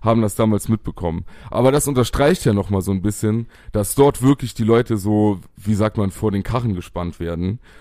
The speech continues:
ohne es vielleicht in, an erster Stelle selbst zu merken.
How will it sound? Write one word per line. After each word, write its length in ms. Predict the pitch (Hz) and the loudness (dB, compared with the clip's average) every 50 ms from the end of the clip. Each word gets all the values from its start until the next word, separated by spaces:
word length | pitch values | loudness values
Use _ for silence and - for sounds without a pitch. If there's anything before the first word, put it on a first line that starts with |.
| - - | -18 -4
ohne 240 | - 135 135 143 147 135 | 4 6 6 6 6 4
es 120 | - - | 2 2
vielleicht 500 | - - 113 113 113 117 110 - - - - - _ _ - | -2 2 4 4 4 4 2 -2 -8 -20 -20 -20 _ _ -8
in, 200 | - 104 107 101 - | -4 -4 -4 -2 -2
an 140 | 104 113 | -2 -2
erster 360 | 80 85 120 127 - - 120 104 | 0 0 0 -2 0 -2 -4 -4
Stelle 440 | - - 113 107 107 104 104 104 98 | 0 0 0 2 2 2 0 -2 -4
selbst 360 | - 101 104 101 - - - | -4 -4 -4 -4 -4 -6 -6
zu 100 | - 95 | -4 -4
merken. 500 | 87 87 82 80 - - - - 82 82 | -2 -2 -4 -6 -8 -10 -12 -12 -12 -14